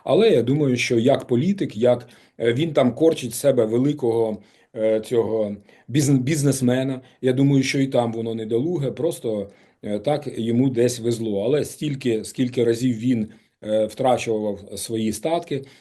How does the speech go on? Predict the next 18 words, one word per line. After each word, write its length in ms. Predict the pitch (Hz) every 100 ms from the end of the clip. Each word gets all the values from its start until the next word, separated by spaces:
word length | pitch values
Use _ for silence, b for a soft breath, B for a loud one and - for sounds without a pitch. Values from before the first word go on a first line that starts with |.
| _
то 200 | 123 117
зрозуміло, 640 | 107 117 107 123 156 131 107
що 280 | - 107
просто, 460 | 101 135 143 117 - B B
аби 240 | 123 139
його 240 | 131 117 123
не 120 | 120
підтримували 640 | 123 117 131 113 110 110
певні 360 | 104 127 110 107
спецслужби, 680 | 104 110 110 - 247 175 156 B B _
то, 440 | 175 185 147 110 101
е, 40 |
ні-, 580 | 107 104 107 110 113 113
нічого 400 | 117 117 165 117
би 160 | 110 104
він 300 | 117 117 110
не 140 | 107
мав 320 | 110 135 156